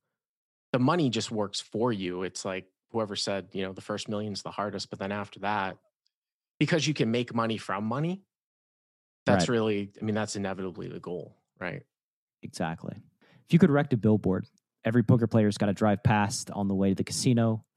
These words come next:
Speaker 2: what does your billboard say?
Speaker 1: <laughs> Uh, "Watch the rake." I think a lot of people don't understand that, uh, how much the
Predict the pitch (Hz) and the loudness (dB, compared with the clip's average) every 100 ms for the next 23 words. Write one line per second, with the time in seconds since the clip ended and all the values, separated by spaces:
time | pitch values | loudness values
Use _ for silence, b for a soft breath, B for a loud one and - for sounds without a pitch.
0 | _ _ _ _ _ 110 110 104 85 98 | _ _ _ _ _ 2 2 0 2 2
1 | 85 92 92 - 85 - _ _ _ _ | 2 -2 -4 -8 -8 -12 _ _ _ _
2 | - - - - 240 - 233 - 226 196 | -6 -6 -6 -12 -4 -2 0 0 -2 -4
3 | B B B B _ 127 113 107 107 113 | B B B B _ -2 2 2 2 2
4 | 131 - - 110 104 104 90 - - _ | 2 0 -4 -4 0 0 0 -6 -12 _
5 | _ _ _ _ _ - 127 131 131 120 | _ _ _ _ _ -8 -2 0 2 0
6 | 151 - 151 139 117 107 110 110 110 104 | -2 2 0 0 -2 0 0 0 -4 -4
7 | - 104 104 101 101 98 95 98 95 95 | -4 -4 -4 -4 -4 -4 -4 -6 -6 -10
8 | - _ _ _ _ _ _ _ 113 107 | -16 _ _ _ _ _ _ _ 0 2
9 | 104 101 - - - 98 98 95 | 2 -2 -6 -8 -4 -4 -2 -6